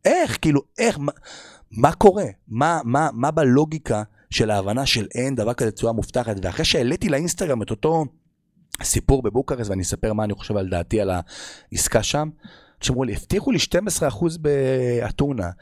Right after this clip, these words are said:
מישהו אמר, "יש לי איזה חברה שמבטיחה גם, אה, תשואה מובטחת." אני אומר לו, "אח שלי היקר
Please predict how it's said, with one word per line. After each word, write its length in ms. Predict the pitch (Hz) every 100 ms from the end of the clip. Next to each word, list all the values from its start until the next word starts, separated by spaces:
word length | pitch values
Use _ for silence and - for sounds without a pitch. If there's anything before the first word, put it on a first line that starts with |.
| - - - -
מישהו 260 | 160 175
אמר, 220 | 175 196 190 _ _ _ -
"יש 240 | 165 -
לי 80 | 202
איזה 380 | 175 143 127 120
חברה 480 | 107 - 104 139 247
שמבטיחה 1120 | - 127 - 123 160 185 170 160 143 135 131 123
גם, 360 | 110 165 180 123
אה, 320 | 110 107 104 104
תשואה 180 | - 147
מובטחת." 300 | 131 - 120
אני 120 | 107
אומר 120 | 135
לו, 60 | 131
"אח 80 |
שלי 160 | - 117
היקר 220 | 107 -